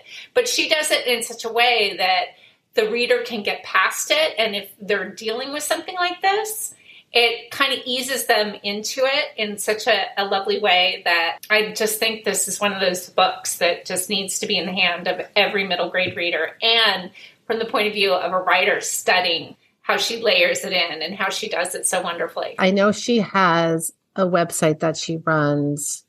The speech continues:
Speaker 2: and I can't remember the name of it, but I'll, I'll figure it out and put it on Twitter, where she gathers resources and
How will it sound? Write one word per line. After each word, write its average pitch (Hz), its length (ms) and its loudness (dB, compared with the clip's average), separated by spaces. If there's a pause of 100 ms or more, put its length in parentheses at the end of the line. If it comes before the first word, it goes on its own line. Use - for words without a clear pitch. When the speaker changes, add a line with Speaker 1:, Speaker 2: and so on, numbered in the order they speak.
(140)
Speaker 2:
and 170 100 -4
I 175 60 -4
can't 170 260 -6
remember 160 380 0
the 160 80 0
name 151 280 0
of 143 140 -6
it, 139 220 0
but 151 120 0
I'll, 147 460 4 (140)
I'll 151 100 -2
figure 156 360 -4
it 147 60 -4
out 139 220 4
and 147 180 -2 (120)
put - 160 -4
it - 60 -2
on 139 260 -2
Twitter, 135 500 2 (800)
where 165 480 6
she 160 220 -2
gathers 160 800 2
resources 165 720 -2
and 151 220 -2